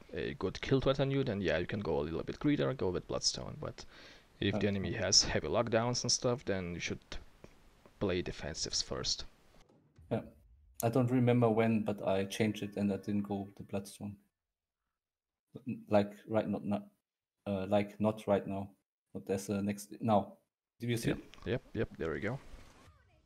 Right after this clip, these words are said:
Speaker 2: I was thinking about the same, like, I'm, because of the Puck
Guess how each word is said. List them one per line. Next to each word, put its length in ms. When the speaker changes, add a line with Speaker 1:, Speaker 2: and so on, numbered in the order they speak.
Speaker 2:
I 80
was 200
thinking 260
about 240
the 80
same, 460
like, 180
I'm, 300
because 260
of 100
the 60
Puck 380